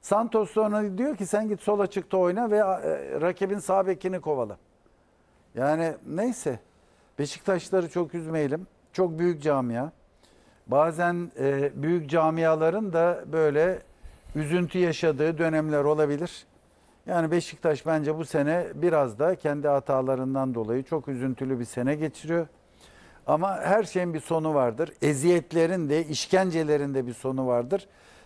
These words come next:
İnşallah bu sene bu eziyetlerin sonu olacak Beşiktaş için. Yeni sezonun başından itibaren ben Beşiktaş'a o şampiyonluk yarışını çok yakıştırıyorum. Kaldı ki bu sene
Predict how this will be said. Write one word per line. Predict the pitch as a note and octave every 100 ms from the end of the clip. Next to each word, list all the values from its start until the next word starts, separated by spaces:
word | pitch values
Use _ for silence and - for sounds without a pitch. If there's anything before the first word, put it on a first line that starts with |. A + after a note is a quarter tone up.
| -
İnşallah | F3+ - F3 D3+ C#3+
bu | F#3+
sene | - E3+ D#3+ G3 -
bu | D#3
eziyetlerin | E3 C#3 D#3+ D#3 - D#3+ E3
sonu | D3 D#3+ D#3+
olacak | F3+ E3 D3+ D#3 C3+
Beşiktaş | C#3+ - - C3+ A#2
için. | - G3+ G#3 - _ - - _ C#3+
Yeni | E3 G#3+ F3+
sezonun | F3+ D3 D3 D3 D3+
başından | D#3+ F3 E3 E3
itibaren | D3+ - B2 B2+ C#3 F3+ E3+
ben | D#3 D#3 C#3+
Beşiktaş'a | D3+ G3 F3+ C#3+ A#2 C#3+ F#3
o | D#3+
şampiyonluk | C3 D3+ D3 D3 D3 C#3+ -
yarışını | B2+ A2+ - G#2+
çok | G2+ F#3 F#3+
yakıştırıyorum. | F#3+ - - G3 F#3+ F#3+ G#3 G3 _ _ _ _ -
Kaldı | D#3+ E3+ G#3
ki | - D#3
bu | G3+
sene | - D3+ D3+ C4